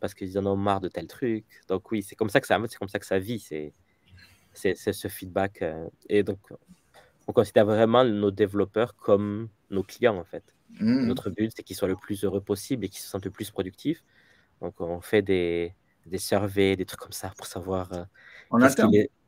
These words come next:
Speaker 1: en interne, oui. Alors qu'on est encore tout petit, savoir qu'est-ce qui les énerve, qu'est-ce qu'ils pensent,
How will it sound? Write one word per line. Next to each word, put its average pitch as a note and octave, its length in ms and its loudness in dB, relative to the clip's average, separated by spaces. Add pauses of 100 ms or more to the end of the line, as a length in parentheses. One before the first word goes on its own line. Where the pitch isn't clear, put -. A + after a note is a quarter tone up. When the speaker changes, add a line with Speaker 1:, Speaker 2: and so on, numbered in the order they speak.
(140)
Speaker 1:
en G#2 80 0
interne, A2 360 0
oui. F2 120 -2
Alors G2 140 4
qu'on G#2+ 100 4
est G#2 40 2
encore G2+ 240 2
tout - 100 -16
petit, G2 400 -4 (360)
savoir G#2 260 6
qu'est-ce - 160 -2
qui A2 100 -2
les G2 200 2
énerve, G2 440 0 (260)
qu'est-ce - 160 -8
qu'ils G2+ 140 -10
pensent, G2+ 460 -4